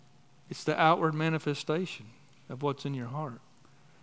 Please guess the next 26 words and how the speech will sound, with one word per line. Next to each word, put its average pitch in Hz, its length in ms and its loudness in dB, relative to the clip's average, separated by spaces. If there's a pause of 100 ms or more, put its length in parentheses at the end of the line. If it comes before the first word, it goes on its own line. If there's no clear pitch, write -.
(140)
So 160 160 4
as 156 120 6
Christians, 160 600 6
it 160 160 0
should 143 260 -2
be 170 160 6
the 151 260 4
ever-increasing 160 1080 4
desire 135 680 2
of 127 160 -6
our 127 140 -4
hearts 147 640 -4
to 135 180 -2
obey 131 320 0
our 131 140 2
Father. 156 420 -2 (2000)
And 160 140 4
we 190 120 12
should 156 240 6
take 202 380 8
on 180 360 6
the 139 80 0
characteristics 156 1000 2
of 123 140 -2
our 123 160 2
Father 120 520 -6